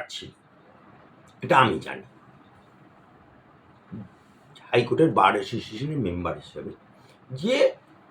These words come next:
হাইকোর্টের ভেতরে বিভিন্ন লিগ্যাল ফ্যালে-, ফ্যাকাল্টির বিভিন্ন তাদের সংগঠনের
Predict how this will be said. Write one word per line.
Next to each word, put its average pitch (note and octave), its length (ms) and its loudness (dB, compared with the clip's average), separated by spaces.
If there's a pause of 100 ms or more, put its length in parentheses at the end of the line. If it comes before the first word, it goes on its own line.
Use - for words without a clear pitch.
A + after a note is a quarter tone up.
(240)
হাইকোর্টের G#3 960 2
ভেতরে C#3 600 10 (1200)
বিভিন্ন A3 960 4 (920)
লিগ্যাল D#3 600 6
ফ্যালে-, C3 360 0 (180)
ফ্যাকাল্টির C3 580 4 (1000)
বিভিন্ন D#3 500 6 (1080)
তাদের C#3 280 4 (260)
সংগঠনের C3+ 720 6